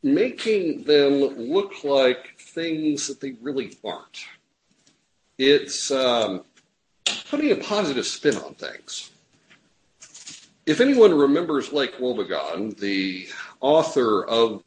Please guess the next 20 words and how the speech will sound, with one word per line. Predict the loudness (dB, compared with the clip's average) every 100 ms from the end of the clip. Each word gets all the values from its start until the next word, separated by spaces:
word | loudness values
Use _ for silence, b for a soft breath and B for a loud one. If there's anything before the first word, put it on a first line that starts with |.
| 0
those | 0 0
books | -4 -2 -2 -2 -8 -10
and | -8 -8 -2
that | 0 0 -2
radio | -2 -2 -2 -8
show | -8 -8 -4
was | -6
a | -2
guy | 2 2
by | 2 0
the |
name | 0
of | -2 -4
Garrison | 2 2 2 -4 -12 -12 -18
Keillor. | -20 -12 -8 -6 -8 -12 -10 -12 _ _ _ _ _ _ _ _ -8 4
And | 6 8 6 2 -2
Garrison | 0 2 0 -8
Keillor | -10 -12 -4 0 0 0
actually | -2 -4 -6 -6
wrote | -6 2 6 6 4 -2 -8 -12